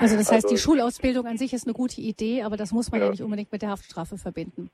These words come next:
Speaker 2: Genau, so ist es.
Speaker 1: Mhm.
Speaker 2: Weil die Haft-, die, genau, die, das ne-, die, die,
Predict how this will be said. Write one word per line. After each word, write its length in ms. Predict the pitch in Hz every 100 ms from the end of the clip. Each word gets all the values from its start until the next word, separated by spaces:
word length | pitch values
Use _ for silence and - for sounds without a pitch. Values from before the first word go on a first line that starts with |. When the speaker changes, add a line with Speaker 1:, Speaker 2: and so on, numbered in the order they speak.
| _ _ _ _ _ _
Speaker 2:
Genau, 320 | 143 123 90 - _ _ _ _
so 100 | 95
ist 100 | 80
es. 80 | - - _ _ _ _ -
Speaker 1:
Mhm. 380 | 220 202 233 254
Speaker 2:
Weil 120 | - -
die 100 | 110
Haft-, 380 | 131 - 123
die, 120 | 123 113
genau, 380 | 139 123 95 92
die, 120 | 110
das 220 | - 110 113
ne-, 220 | 123 143
die, 420 | - 113 101 107
die, 120 | -